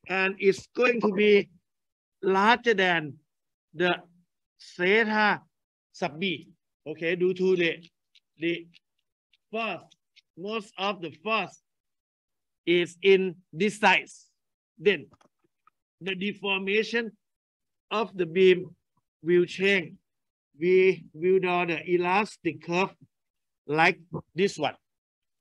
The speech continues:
What happened is the first example, we have the force, we have the force at the middle. There is the bad zoom on this one. And then the deformation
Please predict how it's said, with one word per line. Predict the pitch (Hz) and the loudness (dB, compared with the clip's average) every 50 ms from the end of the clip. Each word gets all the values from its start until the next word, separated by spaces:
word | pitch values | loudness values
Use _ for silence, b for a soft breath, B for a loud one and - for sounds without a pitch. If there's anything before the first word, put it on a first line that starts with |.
| _ _ _ _ _ - | _ _ _ _ _ -8
What | 165 175 165 | -6 -6 -4
happened | 160 175 190 208 185 190 185 165 165 156 | -2 -2 -2 -2 0 -2 -2 -2 -2 -4
is | 147 139 131 - _ _ _ _ _ _ _ _ _ - | -6 -6 -6 -8 _ _ _ _ _ _ _ _ _ -10
the | 135 135 | -10 -8
first | - - 165 160 180 208 196 - - _ _ _ | -6 -2 2 4 4 4 4 0 -10 _ _ _
example, | - 170 - - - 147 147 170 180 185 185 185 147 110 95 _ _ _ _ _ _ _ _ _ | -6 -6 -6 -4 0 2 2 2 2 2 2 0 0 -2 -6 _ _ _ _ _ _ _ _ _
we | 131 156 170 160 | -4 -2 0 2
have | 156 165 180 175 - | 4 4 2 2 2
the | 143 127 | -2 -8
force, | - - 180 190 196 180 143 - - - _ _ _ _ _ - | -6 0 4 6 6 6 4 2 -6 -20 _ _ _ _ _ -8
we | 135 | -8
have | 170 175 | -6 -6
the | 165 151 | -6 -8
force | - - 180 185 170 - - _ _ _ _ _ _ _ _ _ _ _ _ _ _ - | -4 0 2 2 2 2 0 _ _ _ _ _ _ _ _ _ _ _ _ _ _ -2
at | 170 196 202 - | -2 -2 -2 -2
the | 165 156 175 165 151 160 165 - _ _ _ _ | -6 -4 -2 -2 -2 -2 -6 -16 _ _ _ _
middle. | 123 139 165 190 180 165 185 165 135 104 - _ _ _ _ _ _ _ _ _ _ _ _ _ _ _ _ _ - | -10 -8 -6 -6 -4 -2 -2 -2 -2 -4 -8 _ _ _ _ _ _ _ _ _ _ _ _ _ _ _ _ _ -16
There | 123 120 123 123 | -14 -12 -12 -12
is | 113 110 110 - | -14 -16 -18 -20
the | 117 | -18
bad | 101 123 123 127 135 - _ _ _ _ | -14 -12 -12 -12 -12 -14 _ _ _ _
zoom | - - 135 127 123 131 - | -18 -14 -12 -10 -10 -12 -12
on | 113 110 117 | -12 -12 -10
this | 123 131 127 - | -10 -12 -12 -10
one. | 123 117 - _ _ _ _ _ _ _ _ _ - | -12 -14 -14 _ _ _ _ _ _ _ _ _ -4
And | 151 165 170 175 | -2 -2 0 2
then | 190 196 196 196 196 196 165 - _ _ _ _ _ _ _ _ _ _ _ | 2 2 2 2 2 -2 -6 -10 _ _ _ _ _ _ _ _ _ _ _
the | - 160 170 | -2 0 0
deformation | 160 175 190 175 - 180 180 180 180 180 180 185 208 214 - 208 214 202 170 127 104 | 2 0 -2 -2 2 4 4 6 6 4 4 4 2 2 2 2 0 0 0 -2 -8